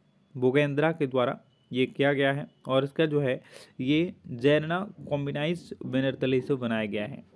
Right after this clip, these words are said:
ठीक है। इसमें जो है आपको स्टार कास्ट में दिखेंगे शिव,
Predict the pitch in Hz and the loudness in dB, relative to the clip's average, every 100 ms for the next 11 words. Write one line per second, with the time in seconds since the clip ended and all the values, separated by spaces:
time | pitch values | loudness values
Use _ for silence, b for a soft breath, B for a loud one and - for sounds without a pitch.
0 | - - 143 185 - _ 147 - 143 196 | -14 -6 -4 -4 -6 _ -10 -6 -4 -2
1 | 170 170 165 151 - 156 143 156 147 143 | 0 2 4 2 2 -2 -2 -2 -2 0
2 | 147 139 147 139 139 151 139 139 B B | -2 -2 -8 -8 -4 -4 0 0 B B
3 | 147 - - 175 165 | -20 -10 0 2 0